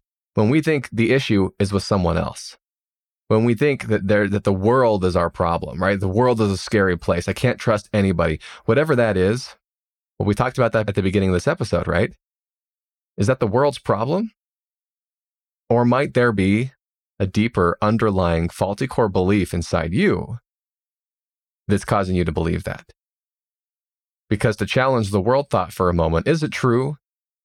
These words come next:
that you can't trust anyone? Is it true that nobody in this world is kind and loving? Obviously not.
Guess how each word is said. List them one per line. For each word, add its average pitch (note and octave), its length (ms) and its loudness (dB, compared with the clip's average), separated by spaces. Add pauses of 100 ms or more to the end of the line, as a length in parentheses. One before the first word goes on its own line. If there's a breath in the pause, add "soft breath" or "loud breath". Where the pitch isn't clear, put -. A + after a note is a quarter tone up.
(140)
that G2+ 100 -2
you A2+ 80 0
can't A#2 220 -2
trust - 280 0
anyone? A2+ 400 0 (1300)
Is B2 140 2
it C3+ 80 -2
true D3 200 0
that G#2+ 140 0
nobody A2 420 4
in G2+ 80 4
this G2 160 0
world F#2+ 300 2
is E2 100 -6
kind F2 340 0
and E2 120 0
loving? F2+ 320 0 (1200)
Obviously F#2 480 -2
not. - 320 -6